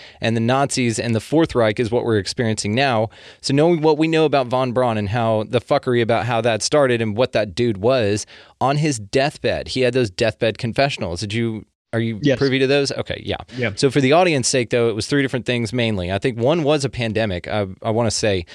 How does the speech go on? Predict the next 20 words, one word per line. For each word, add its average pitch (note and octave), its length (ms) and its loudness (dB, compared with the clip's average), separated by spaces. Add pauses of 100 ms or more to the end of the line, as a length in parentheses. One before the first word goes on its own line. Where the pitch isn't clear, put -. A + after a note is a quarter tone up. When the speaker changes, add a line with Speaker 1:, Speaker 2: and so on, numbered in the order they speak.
(240)
Speaker 1:
Uh, A#2+ 140 0
the B2 100 0
other D3 140 4
one C#3+ 140 2
was A#2+ 120 0
an A2+ 60 0
asteroid, C3+ 480 2
the A#2 80 2
other A2+ 120 2
one A2 120 0
was G2+ 120 -2
terrorists, D3 420 0
and C3 60 -2
the B2+ 100 0
other C3 100 2
one B2+ 220 0
was A#2 180 0
a A2+ 120 -2
f-, - 260 -14 (280)
faked - 440 -2